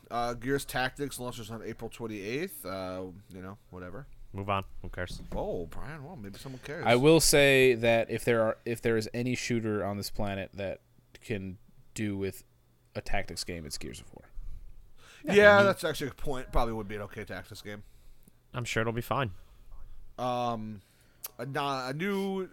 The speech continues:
Speaker 1: uh, shooter got announced, Nine to Five. It's a three versus th-, three, three versus three competitive shooter. Literally looks, uh, like every other shooter that's ever released in the history of shooters.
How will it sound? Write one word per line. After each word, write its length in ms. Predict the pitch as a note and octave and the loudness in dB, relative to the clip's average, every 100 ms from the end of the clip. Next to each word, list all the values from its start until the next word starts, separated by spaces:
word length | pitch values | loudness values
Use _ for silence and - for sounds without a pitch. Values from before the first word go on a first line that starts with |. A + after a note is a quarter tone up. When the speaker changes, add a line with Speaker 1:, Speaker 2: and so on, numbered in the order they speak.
| B2+ | -4
Speaker 1:
uh, 260 | C#3 C3+ | 0 0
shooter 460 | C3 G3+ G3+ G#3 G3 - - - | -2 -4 0 0 0 -10 -12 -4
got 160 | F3+ | -2
announced, 380 | F3+ F3+ E3+ - | -2 -2 -2 -2
Nine 160 | C#3+ D3 | -4 -4
to 80 | |
Five. 480 | C#3+ D3 D3+ D#3+ D3+ B2+ | -2 2 4 2 -2 -12
It's 140 | - | -12
a 40 | |
three 180 | - C3+ | -8 -6
versus 220 | B2+ B2+ | -6 -8
th-, 120 | C3 - | -10 -14
three, 240 | - C3+ C3 | -6 -4 -4
three 280 | - F3+ G#3+ | -2 0 2
versus 200 | F#3+ - | 0 -4
three 100 | E3 | -10
competitive 380 | - C#3+ B2+ | -8 -8 -8
shooter. 340 | - F#3+ A3 A3+ - _ - | -8 -2 -2 -2 -12 _ -8
Literally 380 | C3 C#3+ C#3 D3+ | -2 0 0 -2
looks, 500 | C3+ C#3+ - - - | 0 -2 -2 -10 -8
uh, 240 | A#2+ B2 B2+ | -6 -4 -4
like 180 | B2 | -6
every 220 | B2 B2 C#3 | -8 -6 -6
other 100 | C#3 | -6
shooter 200 | - D3+ | -8 -8
that's 140 | C#3 | -8
ever 180 | C#3 C#3 | -8 -8
released 360 | C#3+ C#3+ C3 - | -8 -8 -10 -12
in 140 | C3 | -12
the 60 | B2+ | -12
history 300 | C3 - D3 | -12 -12 -12
of 80 | - | -10
shooters. 360 | F3 G#2+ - | -10 -10 -12